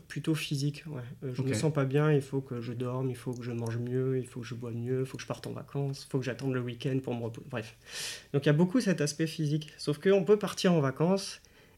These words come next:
Speaker 1: et pas avoir l'esprit du tout aux vacances. On pense toujours à ses problèmes
Speaker 2: Ouais.
Speaker 1: de bu-, de boulot, de machin. Donc en fait, le bien-être, c'est plus que juste physique, c'est un bien-être à la fois émotionnel et au niveau,
Speaker 2: Mm.
Speaker 1: euh, mental.
Speaker 2: Ok.
Speaker 1: Moi, j'aime bien dire que bien-être, c'est l'alignement, euh,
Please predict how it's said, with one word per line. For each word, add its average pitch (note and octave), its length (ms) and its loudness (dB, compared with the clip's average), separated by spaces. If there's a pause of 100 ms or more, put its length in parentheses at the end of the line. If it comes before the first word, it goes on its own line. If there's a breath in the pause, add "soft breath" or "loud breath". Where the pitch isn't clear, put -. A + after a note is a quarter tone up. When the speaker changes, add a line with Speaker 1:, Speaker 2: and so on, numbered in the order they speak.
(120)
Speaker 1:
et E3+ 260 10
pas D#3+ 280 4
avoir D3+ 260 6
l'esprit D3 480 2
du D3 220 2
tout E3 380 2
aux C#3 80 6
vacances. D#3+ 520 0
On B2+ 60 0
pense C3+ 200 -4
toujours - 240 -2
à C#3 60 0
ses C#3 140 -4
problèmes C#3 260 4
Speaker 2:
Ouais. C3 60 6
Speaker 1:
de C3 80 2
bu-, A#2 180 -6 (120)
de B2+ 80 -2
boulot, B2 420 0
de B2+ 80 -2
machin. A#2+ 360 -2 (380 loud breath)
Donc C#3 120 6
en D#3+ 80 4
fait, G#3+ 160 0
le D#3 140 6
bien-être, D3 360 4
c'est - 280 -2 (440)
plus G3 380 -2
que - 100 -4
juste C3 360 -4
physique, G3+ 440 2
c'est B2+ 200 -2
un B2+ 100 -2
bien-être C3+ 440 2
à - 20 -4
la B2+ 80 -2
fois - 220 -6
émotionnel C#3 600 4
et C#3 60 4
au B2+ 80 0
niveau, B2+ 420 2
Speaker 2:
Mm. B2+ 80 2
Speaker 1:
euh, A#2+ 180 -4
mental. C3 540 0 (260 loud breath)
Speaker 2:
Ok. D3 140 -4
Speaker 1:
Moi, F3 80 2
j'aime C3+ 220 8
bien D#3+ 160 8
dire F3 240 2
que D3 80 2
bien-être, C#3+ 320 4
c'est D3 100 -2
l'alignement, C3 720 2
euh, B2 80 -2